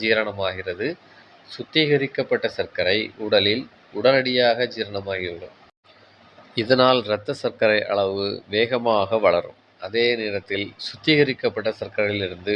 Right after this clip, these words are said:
உடல் பெறும் ஆற்றல் உடலில் எரிக்கப்படாவிட்டால் அது கொழுப்பாக மாறத் தொடங்குகிறது. பிரச்சனையே இங்குதான். சரி, சர்க்கரைக்கு பதில் என்ன சாப்பிடலாம்? சர்க்கரை உணவுப் பொருட்களுக்கு பதிலாக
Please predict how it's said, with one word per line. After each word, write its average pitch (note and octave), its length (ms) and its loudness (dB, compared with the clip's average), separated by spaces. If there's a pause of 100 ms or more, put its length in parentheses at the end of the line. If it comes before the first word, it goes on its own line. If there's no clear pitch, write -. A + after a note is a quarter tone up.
உடல் G#2+ 420 0
பெறும் G#2 280 -6 (100)
ஆற்றல் G2 440 0 (600)
உடலில் A#2 420 2
எரிக்கப்படாவிட்டால் A2 1200 0
அது A2+ 220 -10 (120)
கொழுப்பாக B2+ 680 0
மாறத் G#2 360 -6
தொடங்குகிறது. E2+ 640 -12 (640)
பிரச்சனையே A#2 720 2
இங்குதான். E2 500 -4 (560)
சரி, G2+ 460 2
சர்க்கரைக்கு B2 720 0
பதில் A2 320 -2
என்ன A#2 140 -6
சாப்பிடலாம்? G2 680 -2 (440)
சர்க்கரை B2 600 2 (180)
உணவுப் A2 400 -4
பொருட்களுக்கு G#2 560 -4
பதிலாக F2+ 680 -2